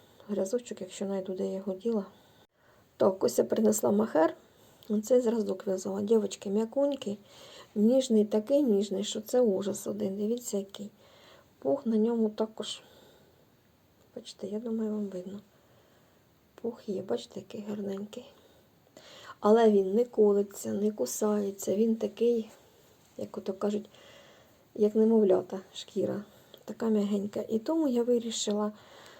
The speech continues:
до цього снудика, до цієї ниточки, оцієї Лана,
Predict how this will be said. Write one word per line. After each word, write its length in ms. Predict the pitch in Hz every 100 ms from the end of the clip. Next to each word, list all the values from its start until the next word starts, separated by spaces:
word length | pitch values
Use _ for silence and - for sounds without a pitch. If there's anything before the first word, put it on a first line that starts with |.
| - -
до 300 | 226 262 226
цього 380 | - 240 240 214
снудика, 720 | - 196 185 208 208 285 320 - - - - - - -
до 220 | 214 208
цієї 300 | 202 208 196
ниточки, 440 | 185 196 - 220 202 - -
оцієї 560 | 226 214 - 196 202 202 208
Лана, 360 | 196 196 202